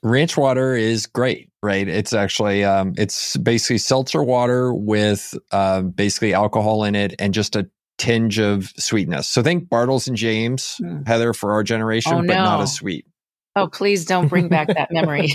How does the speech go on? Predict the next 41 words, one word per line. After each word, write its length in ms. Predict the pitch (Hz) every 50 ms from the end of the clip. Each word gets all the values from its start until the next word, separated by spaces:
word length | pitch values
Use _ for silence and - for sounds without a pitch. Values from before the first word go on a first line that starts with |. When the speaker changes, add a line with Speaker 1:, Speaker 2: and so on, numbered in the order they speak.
| 147 143 - - 175 - - -
Speaker 2:
<laughs> 800 | 196 - - - 175 - 262 - - - 139 160 - 135 123 - - _ - 262 - - - - - - -
Speaker 1:
Uh, 300 | 110 110 113 113 110 110 - - - - - - _ - 240 233 - - -
okay, 300 | 143 143 - 143 123 110
Zima. 480 | - 131 143 139 123 110 90 87 - - - - _ _ -
Think 140 | 131 123
about 200 | 117 127 123 120
Zima. 460 | 98 98 120 123 123 139 135 139 - _ _ _ _ _ _ _ _ _ _ _ -
Speaker 2:
Okay, 60 | 214 220 -
Speaker 1:
Remember 160 | 131 135 123
Speaker 2:
Zima. 480 | 107 107 - - 117 - - - - - _ - 127
Speaker 1:
Zima? 80 | 151
Yeah, 80 | 131 101
Speaker 2:
Okay. 80 | 92 101
Speaker 1:
like, 140 | 123 135 127 147 -
Speaker 2:
That 200 | - 175 277 233
Speaker 1:
it's, 60 | -
Speaker 2:
sounds 200 | - 185 165 165
Speaker 1:
it, 40 | 139
Speaker 2:
better. 180 | 135 - - - - _ _ -
Speaker 1:
it's 160 | 165 156 -
basically 380 | - 269 339 330 - 269 233
Zima, 460 | 165 131 143 151 160 139 107 90 92 -
but 160 | - 113 92
not 180 | 101 110 117 107
as 140 | 107 101 -
sweet. 340 | - 113 104 92 87 - - - - - - -
So 160 | - - 247
anyway, 420 | 269 277 254 185 135 113 113 220 220
Speaker 2:
Okay, 240 | 240 233 - -
Speaker 1:
like, 160 | 160 - - -
Speaker 2:
Zima's 180 | 233 226 202
back. 300 | - 226 233 190 - - - - - _ _ _ -
Speaker 1:
because 460 | 156 151 - - 196 202 220 202 180
this 200 | 165 170 165 -
is 120 | 160 135
a 80 | 139 113
brand-driven 880 | 104 - 120 120 120 120 120 120 110 - 117 113 107 107 110 107 104 98
business 560 | 87 113 107 95 90 104 95 90 - - -
where 80 | 110 110
you 120 | 107 101
have 420 | 107 107 104 101 98 92 87 -